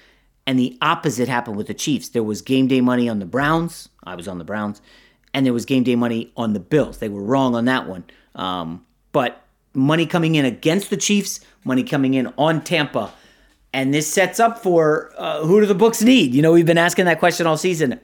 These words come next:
Um, I, I, I'm, I don't presume to have the answer for the books, but my guess would be the public comes in on the Chiefs. I don't, I don't think it's a hundred percent lock, but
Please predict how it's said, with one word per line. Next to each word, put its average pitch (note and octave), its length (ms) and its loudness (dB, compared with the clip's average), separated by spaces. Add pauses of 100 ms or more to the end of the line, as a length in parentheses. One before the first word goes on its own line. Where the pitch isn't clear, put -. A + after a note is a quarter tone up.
(180)
Um, B2+ 760 -2
I, E2+ 340 -10
I, - 220 -10 (100)
I'm, A2+ 300 -6
I A#2 100 -2
don't C3 220 -2
presume C#3+ 480 0
to D3+ 100 2
have D3+ 180 -2
the C#3 200 2
answer D#3+ 380 -2 (160)
for D#3 120 -2
the C#3+ 80 0
books, D3+ 360 -2 (260)
but B2+ 180 -4
my C3+ 220 0
guess B2 420 -2
would F3 220 -2
be F3+ 160 0
the D3+ 100 -2
public C3 380 -2
comes B2+ 260 0
in C3 120 0
on C3 100 0
the B2 60 -2
Chiefs. D#3 280 -4
I A#2+ 60 0
don't, A#2 160 -4
I - 520 -18
don't D#3 80 0
think D3+ 100 0
it's B2 80 -4
a - 40 0
hundred D#3 220 -2
percent C3 280 0
lock, C3 480 -4 (400)
but C3 480 -2